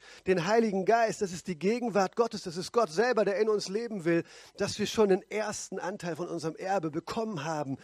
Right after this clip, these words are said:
in den Händen halten. Dass wir ganz vieles schon in Anspruch nehmen dürfen, auch von den Versprechen, die Gott uns gegeben hat.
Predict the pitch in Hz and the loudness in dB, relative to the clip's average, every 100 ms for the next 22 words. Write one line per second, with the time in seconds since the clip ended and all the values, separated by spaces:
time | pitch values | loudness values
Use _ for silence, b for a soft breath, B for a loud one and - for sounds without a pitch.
0 | B B 190 185 190 170 208 - 180 160 | B B 2 2 2 0 -2 -2 -4 -2
1 | 147 123 101 98 - _ 190 185 208 208 | -4 -8 -14 -18 -20 _ -8 -4 0 0
2 | 220 - 240 220 196 214 190 170 233 - | -2 -2 0 2 0 0 0 2 -2 -4
3 | 214 170 170 160 151 156 147 - 120 - | -4 -2 -2 -4 -4 -2 -2 -4 -12 -14
4 | B B B B 170 - 165 165 160 160 | B B B B -4 -2 0 2 0 -4
5 | - - 226 180 147 151 190 190 - B | -8 -8 -6 -6 -6 2 2 2 -2 B
6 | B B 175 180 - 147 180 180 131 107 | B B 2 2 -2 -2 0 0 -2 -10
7 | 101 _ | -16 _